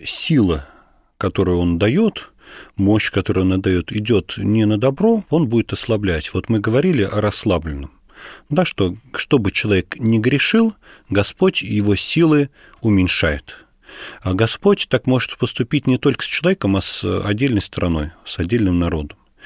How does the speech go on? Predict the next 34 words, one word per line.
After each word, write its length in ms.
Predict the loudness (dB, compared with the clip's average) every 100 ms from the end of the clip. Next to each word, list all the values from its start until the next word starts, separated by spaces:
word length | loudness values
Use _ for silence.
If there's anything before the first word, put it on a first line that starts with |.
| -18 -16 -8
И 80 | -2
Господь 360 | -2 2 0 0
точно 220 | -2 0
так 160 | 0 2
же, 100 | 2
вот, 220 | 0 0
и 680 | -2 0 0 0 0 -2 -4 0
нам 220 | 2 2
действительно, 680 | 0 -2 -2 0 0 2 0 -6 -20 -16 -6
э, 680 | -2 0 0 -2 -2 -4 -2
Российская 460 | -2 -2 -4 0 -2
империя — 340 | 2 2 2
это 180 | 2 0
был 400 | 2 2 2 2
вот, 220 | 0 0
ну, 100 | 0
апогей 580 | 2 2 0 2 0 0 -6 -2
мощи 400 | 2 2 0 -2
русского 380 | -2 -4 -4
государства. 680 | -4 -4 -4 -4 -4 -6 -12 -20 _ _ -20 -20 -20 -8
Да, 120 | -2 0
как 240 | 2 0
бы 160 | 2 2
большевики 600 | 2 0 0 -2 0 -2
страну 360 | 0 0 2
не 120 | 2 2
разваливали, 560 | 0 2 2 2 2
они 140 | 2 0
все 160 | 0
равно 220 | 0 2 0
вот 140 | 0
эту 180 | -2 0
мощь 320 | 0 0 -2
унаследовали. 680 | -2 -2 -2 -4 -4 -14 -20